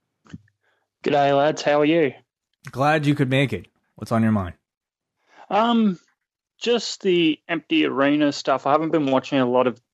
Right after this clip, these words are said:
Speaker 1: W W E or A E W as of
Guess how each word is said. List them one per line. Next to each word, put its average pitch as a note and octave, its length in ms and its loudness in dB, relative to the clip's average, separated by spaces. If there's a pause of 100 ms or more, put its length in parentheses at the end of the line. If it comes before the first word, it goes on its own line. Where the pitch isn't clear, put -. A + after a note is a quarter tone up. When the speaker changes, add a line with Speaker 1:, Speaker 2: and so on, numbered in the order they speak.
Speaker 1:
W B2 240 0
W A2+ 360 0
E A#2+ 100 2
or G#2+ 320 0 (100)
A A2+ 200 2
E - 20 -2
W G#2+ 440 0
as G#2 160 0
of G2 300 2